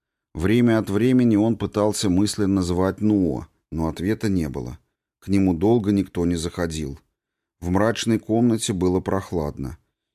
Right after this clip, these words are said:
Из четырёх ламп дневного света, что были на потолке, горела только одна, и то время от времени противно мерцала, неприятно давя на глаза. Виктор сидел молча и стоически терпел это бесконечное ожидание.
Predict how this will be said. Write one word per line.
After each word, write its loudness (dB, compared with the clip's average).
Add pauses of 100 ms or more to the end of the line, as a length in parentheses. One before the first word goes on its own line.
Из -2
четырёх 0
ламп 2
дневного 2
света, -2
что -6
были 0
на 0
потолке, -2 (360)
горела 2
только 0
одна, 0
и -8
то 2
время 4
от -8
времени 2
противно 0
мерцала, 0 (260)
неприятно 0
давя 0
на -2
глаза. -4 (640)
Виктор -2
сидел 0
молча 0
и -6
стоически -2
терпел 0
это -2
бесконечное -2
ожидание. -4